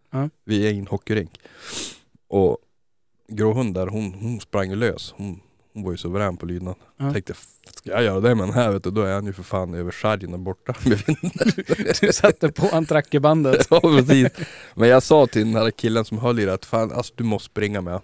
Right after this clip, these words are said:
Speaker 2: Alltså, det, jag, jag törs inte släppa lös han."
Speaker 1: Ja.
Speaker 2: Och han gjorde ju det. Sprang med han, det gick jättebra. Så att jag ger mig fan på innan slutet så kom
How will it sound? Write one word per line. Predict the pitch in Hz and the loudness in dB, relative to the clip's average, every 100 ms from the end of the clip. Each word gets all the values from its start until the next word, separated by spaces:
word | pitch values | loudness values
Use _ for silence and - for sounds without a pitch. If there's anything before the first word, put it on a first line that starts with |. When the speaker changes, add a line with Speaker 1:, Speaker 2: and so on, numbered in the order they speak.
| _ | _
Speaker 2:
Alltså, | - 104 | -12 -6
det, | 98 95 | -2 -2
jag, | 87 95 87 | -2 -6 -6
jag | 104 | -8
törs | - 101 92 | -4 -6 -6
inte | - | -10
släppa | 95 95 | -8 -4
lös | 104 - | -4 -4
han." | - - - | -10 -14 -10
Speaker 1:
Ja. | 196 127 - _ _ _ _ - | -8 -8 -10 _ _ _ _ -4
Speaker 2:
Och | 139 110 | 0 2
han | 117 | 0
gjorde | 113 143 | 2 4
ju | 147 | 4
det. | 87 - - | 2 -8 -14
Sprang | - 127 170 113 | -8 -4 -2 -2
med | 104 | -4
han, | 135 | -2
det | |
gick | 156 139 - | -4 -6 -8
jättebra. | 67 - - 123 143 - | -6 -6 -4 -4 -6 -6
Så | - | -6
att | 110 | -2
jag | 117 | 2
ger | 135 156 | 4 4
mig | 127 | 0
fan | 123 123 | -2 -2
på | - | -4
innan | 113 107 | -4 -4
slutet | - 151 - 117 | -2 -2 -2 -8
så | 98 | -8
kom | - 107 | -4 -4